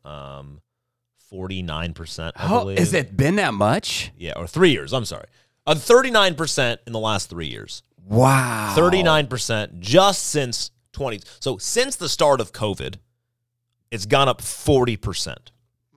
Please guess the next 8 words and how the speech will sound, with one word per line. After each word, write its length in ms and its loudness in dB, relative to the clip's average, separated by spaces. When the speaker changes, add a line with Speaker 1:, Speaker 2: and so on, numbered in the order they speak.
Speaker 2:
That 400 4
is 340 0
bananas. 720 -2
Speaker 1:
So 400 -2
that's 260 -2
pretty 280 0
rough. 300 -4
However, 460 2